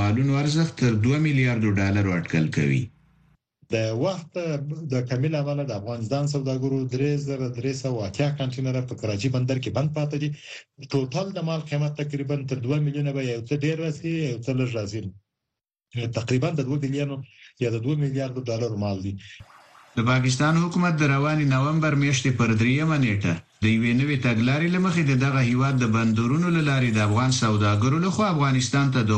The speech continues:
Speaker 1: غوړو او چای په ګډون د دوه سوه دولس قلمه موادو پر واردولو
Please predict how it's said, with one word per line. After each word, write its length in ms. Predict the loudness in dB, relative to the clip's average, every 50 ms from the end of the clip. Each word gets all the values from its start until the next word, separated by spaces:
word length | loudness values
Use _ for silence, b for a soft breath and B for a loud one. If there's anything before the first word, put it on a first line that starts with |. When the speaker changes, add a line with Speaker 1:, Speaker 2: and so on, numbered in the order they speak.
| 2 2
Speaker 1:
غوړو 340 | 2 2 2 2 2 0 0 -2 -4 -10 _ _ _ _ 0
او 80 | 2 2 2 2
چای 200 | 2 2 2 2 2
په 80 | 2 2 2
ګډون 280 | 2 2 2 2 0 0 -2 -6 -10 _ _ 0
د 80 | 2 4
دوه 120 | 4 4 2 2
سوه 180 | 2 2 2 2 2 2
دولس 240 | 2 2 2 2 0 2 2
قلمه 320 | 2 2 4 4 2 2 2
موادو 400 | 2 2 2 2 2 2 2 0 0 0
پر 120 | 0 2 2 2
واردولو 640 | 2 2 2 2 2 4 4 2 2 2 2 2